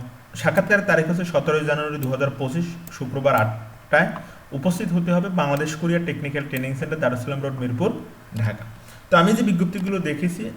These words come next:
সেই বিজ্ঞপ্তিগুলো আপনারা এখন দেখলেন। এখন আমরা দেখব কীভাবে আপনারা অনলাইনে আবেদন করবেন। আবেদন করার জন্য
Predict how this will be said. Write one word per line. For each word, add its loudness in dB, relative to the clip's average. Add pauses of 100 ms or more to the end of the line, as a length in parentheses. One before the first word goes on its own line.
(120)
সেই -4
বিজ্ঞপ্তিগুলো -2
আপনারা 0
এখন -4 (280)
দেখলেন। 0 (320)
এখন 2
আমরা 0
দেখব 2
কীভাবে 0
আপনারা 0
অনলাইনে 0
আবেদন -2
করবেন। -2
আবেদন -2
করার 0
জন্য 0